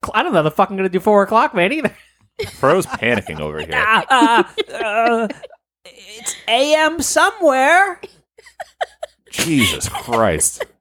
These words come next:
Speaker 2: I'm gonna, you know what? Fro's back. I can just mute him right at the board.
Speaker 1: No, don't mute me.
Speaker 2: There we go. <laughs> Uh, no, so, so, uh, so, Ca-, uh, sorry.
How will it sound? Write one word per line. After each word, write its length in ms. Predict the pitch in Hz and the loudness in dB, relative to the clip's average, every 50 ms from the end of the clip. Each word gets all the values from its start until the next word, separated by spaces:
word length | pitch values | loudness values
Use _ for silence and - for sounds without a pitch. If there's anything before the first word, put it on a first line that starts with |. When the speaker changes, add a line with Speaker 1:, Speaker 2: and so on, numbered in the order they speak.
| - - _ - - - | -20 -20 _ -18 -14 -10
Speaker 2:
I'm 80 | 120 | -6
gonna, 240 | 139 127 104 95 - _ - - - | -2 0 0 0 -2 _ -14 -10 -4
you 80 | 120 | 0
know 100 | 165 202 226 | 2 2 2
what? 180 | 240 - - | 2 0 -2
Fro's 240 | - - 147 170 151 | -2 0 2 2 2
back. 260 | - - 139 127 101 | 2 2 2 2 2
I 60 | 101 101 | -2 -4
can 100 | - 117 | -6 -6
just 140 | 104 - - | -8 -8 -6
mute 160 | 92 101 107 | -6 -6 -6
him 80 | 101 95 | -4 -6
right 80 | 98 | -6
at 80 | 98 - | -6 -8
the 60 | - | -10
board. 280 | - 90 90 92 87 - | -8 -4 -4 -2 0 2
Speaker 1:
No, 180 | 381 403 392 - - | 2 4 2 2 0
don't 180 | - 392 415 - | -6 -10 -10 -10
mute 120 | 427 427 440 427 | -14 -16 -14 -12
me. 180 | 392 392 381 _ _ _ _ 202 - | -14 -14 -14 _ _ _ _ -14 -8
Speaker 2:
There 160 | - 101 - 101 | -4 -2 -2 -2
we 60 | 185 | -2
go. 100 | - - 480 | 0 -2 -2
<laughs> 1080 | - - 523 208 - - - - - - - - - 403 440 - - 330 381 - - 285 - - - - - - _ - - - - | -2 -4 -10 -8 -8 -10 -10 -8 -6 -8 -8 -6 -4 -6 -6 -4 -4 -8 -6 -4 -6 -6 -6 -8 -18 -16 -18 -18 _ -18 -20 -8 -2
Uh, 640 | - 104 104 107 107 110 107 107 107 107 107 107 98 - _ _ - - - - - | 0 2 4 4 6 6 6 4 4 4 2 2 0 -2 _ _ -20 -20 -14 -6 0
no, 200 | 180 220 214 165 | 2 2 2 2
so, 260 | - 196 175 165 147 | 2 2 2 2 0
so, 380 | 131 - - 143 131 131 127 _ _ - | -2 -2 0 0 0 0 -2 _ _ 0
uh, 520 | 127 120 117 113 113 113 113 113 113 113 - - _ _ _ _ _ _ _ _ _ _ _ _ _ _ - | 2 4 4 4 4 4 4 4 2 2 0 -4 _ _ _ _ _ _ _ _ _ _ _ _ _ _ -18
so, 140 | - - | -16 -14
Ca-, 280 | - - - 135 135 - - | -12 -6 -4 -4 -4 -2 -2
uh, 680 | - 110 107 101 101 101 101 101 101 101 101 104 - - | 0 2 4 4 4 4 4 4 4 4 2 2 0 -4
sorry. 300 | - - - 65 - | -12 -10 -10 -10 -10